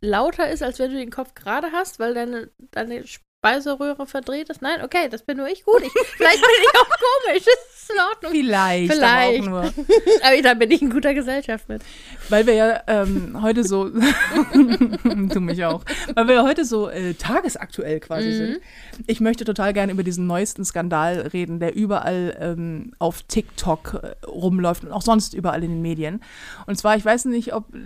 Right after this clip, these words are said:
Speaker 2: ihr das mitbekommen habt,
Speaker 1: Hm.
Speaker 2: aber ich gucke kein Fernsehen, deswegen weiß ich's tatsächlich nur aus dem Internet. Aber bei der Höhle der Löwen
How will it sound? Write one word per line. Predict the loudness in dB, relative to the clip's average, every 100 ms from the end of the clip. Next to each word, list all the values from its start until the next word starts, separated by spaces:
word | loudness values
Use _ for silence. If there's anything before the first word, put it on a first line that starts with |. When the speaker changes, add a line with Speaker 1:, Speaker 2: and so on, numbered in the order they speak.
| -18 -4
Speaker 2:
ihr | 0
das | 0 -2
mitbekommen | -6 -4 -2 0
habt, | -2 -6
Speaker 1:
Hm. | -4 0
Speaker 2:
aber | 2 2 2 0 -4 -10 -20 -20 -20 -12 -8
ich | -2
gucke | 0 0
kein | -2 -2
Fernsehen, | -2 -2 -2
deswegen | -4 -4 -6 -8 -10
weiß | -2 -2 -2
ich's | -4
tatsächlich | -2 0 0
nur | 0
aus | -2
dem | -6
Internet. | -6 -6 -6 -10 -18 -20 -20 -20 _ -6
Aber | -2 0
bei | 0 -2 -4 -10
der | -10 -4 -2 0 0
Höhle | 2 2 2
der | 0
Löwen | 0 0 -2 -6 -8